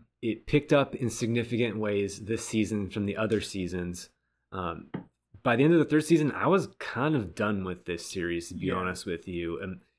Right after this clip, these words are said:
Speaker 1: it left me with a really sour taste in my mouth. And then, while I do say there's a little bit of a bitter one again, um, with regards to this ending, I felt like, in general, I enjoyed it more.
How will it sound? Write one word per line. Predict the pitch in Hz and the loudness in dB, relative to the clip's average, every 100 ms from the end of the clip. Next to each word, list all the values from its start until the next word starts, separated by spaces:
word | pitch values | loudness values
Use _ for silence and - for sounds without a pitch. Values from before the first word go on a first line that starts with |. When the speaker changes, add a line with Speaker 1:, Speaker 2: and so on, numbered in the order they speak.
| - | -2
Speaker 1:
it | 127 | 0
left | 139 | 4
me | 117 | 4
with | |
a | 107 | 2
really | 90 101 110 107 | 2 2 2 2
sour | - 107 98 | 2 4 4
taste | - 107 - | 4 -2 0
in | 95 | -2
my | |
mouth. | 92 107 | -2 0
And | 127 | 4
then, | 143 156 - - - - | 6 6 2 -4 -10 2
while | 131 127 | 4 4
I | 123 | 6
do | 131 160 | 8 8
say | 165 160 | 10 10
there's | 147 | 8
a | 120 | 8
little | 135 | 6
bit | 131 | 8
of | 127 | 6
a | 117 | 6
bitter | 120 123 123 | 6 6 8
one | 120 117 113 110 | 6 4 2 0
again, | 101 90 120 113 107 107 113 | -4 -4 0 2 2 0 -2
um, | 110 101 98 101 - | -2 -2 -2 -6 -6
with | 98 95 - | -4 -4 -8
regards | 107 113 107 - | -2 0 0 -4
to | |
this | 95 117 117 | -2 -2 -2
ending, | 110 101 92 92 87 _ _ _ _ _ - - - - - | -4 -2 -2 -4 -8 _ _ _ _ _ -20 -20 -20 -14 -10
I | |
felt | 95 131 123 | -2 0 0
like, | 127 113 - _ _ | 0 -4 -8 _ _
in | 120 107 | -4 -2
general, | 90 120 123 120 | 2 2 2 2
I | 113 | 0
enjoyed | 104 90 110 113 | -2 0 2 4
it | 113 | 2
more. | 104 101 101 98 95 | -2 -2 0 0 -2